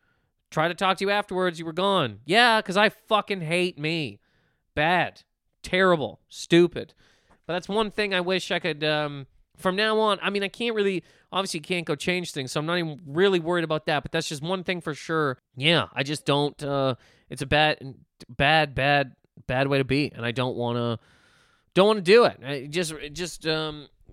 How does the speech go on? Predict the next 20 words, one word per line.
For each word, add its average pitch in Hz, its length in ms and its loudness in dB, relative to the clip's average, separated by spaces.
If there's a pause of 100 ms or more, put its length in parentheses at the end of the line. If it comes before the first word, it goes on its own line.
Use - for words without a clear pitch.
just 165 220 -10
thinking 190 220 -6
about 160 180 0
it 160 60 0
over 156 240 -2
the 147 280 -4
years 160 380 -4
when 151 80 -4
I 151 40 -2
had 151 80 -4
the 135 60 -10
time 156 220 -6
to 143 60 -12
think 165 200 -8
about 143 220 -2
it, 101 60 -12
you 131 60 -12
go, 127 240 -2 (1400)
"Ugh, 170 280 6 (240)
man, 139 500 -4